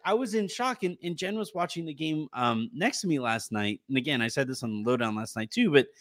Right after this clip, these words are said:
Jen is like, "Wait, why is Anthony Davis walking like that? Wait, why is he coming back into the game?" And I'm like, "They're saying he has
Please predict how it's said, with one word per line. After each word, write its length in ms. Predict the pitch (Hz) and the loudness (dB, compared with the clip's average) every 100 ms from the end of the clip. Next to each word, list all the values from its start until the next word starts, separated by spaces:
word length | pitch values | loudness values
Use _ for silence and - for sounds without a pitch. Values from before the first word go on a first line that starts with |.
| - _ _ _ _ - | -20 _ _ _ _ 2
Jen 200 | 160 226 | 6 6
is 120 | 214 | 8
like, 240 | 214 180 - _ _ _ - | 6 6 2 _ _ _ 6
"Wait, 120 | 190 | 8
why 260 | 175 185 262 | 10 8 8
is 180 | 359 | 6
Anthony 340 | 349 349 392 339 | 4 2 2 4
Davis 340 | 330 370 320 | 4 2 0
walking 320 | 277 320 381 381 | 4 4 2 0
like 180 | 349 | 0
that? 240 | 370 359 359 | 2 0 2
Wait, 200 | 208 185 | 4 4
why 280 | 147 147 233 | 6 6 8
is 200 | 403 370 | 6 4
he 80 | 339 | 0
coming 260 | - 359 | 0 2
back 240 | 339 330 330 | 4 4 2
into 200 | 381 339 | -2 -2
the 100 | 349 | -2
game?" 300 | 262 311 285 | 2 2 4
And 80 | 226 | 4
I'm 100 | 208 | 4
like, 200 | 190 - | 2 -2
"They're 160 | 156 175 | -2 0
saying 260 | - 254 | 2 2
he 200 | 240 240 208 | 4 4 4
has 340 | 190 139 - | 2 0 -4